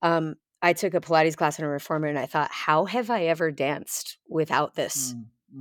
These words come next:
Speaker 1: Like,
Speaker 2: mm,
Speaker 1: how was
Speaker 2: mm.
Speaker 1: th-, that even possible?" And I
Speaker 2: Mm.
Speaker 1: look at videos and I'm like, "Well, <laughs> I was hanging by a thread, like, f-, f-, f-,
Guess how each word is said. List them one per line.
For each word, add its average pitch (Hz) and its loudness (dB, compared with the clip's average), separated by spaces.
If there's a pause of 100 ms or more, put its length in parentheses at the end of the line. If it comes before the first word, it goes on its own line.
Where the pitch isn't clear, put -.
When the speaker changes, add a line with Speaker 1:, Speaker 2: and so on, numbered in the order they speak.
Speaker 1:
Like, 165 4
Speaker 2:
mm, - -6
Speaker 1:
how 170 4
was 269 0
Speaker 2:
mm. - -12
Speaker 1:
th-, 170 -2
that 165 6
even 156 -4
possible?" - -2 (320)
And 196 4
I 175 8
Speaker 2:
Mm. 165 4
Speaker 1:
look 175 2
at 156 2
videos 180 6
and 151 -4
I'm 147 -2
like, 135 -6
"Well, 131 -2
<laughs> - -6
I 143 -2
was 139 -6
hanging 175 0
by 160 2
a - -2
thread, 175 4
like, 170 -2 (140)
f-, - -12
f-, - -14 (120)
f-, - -18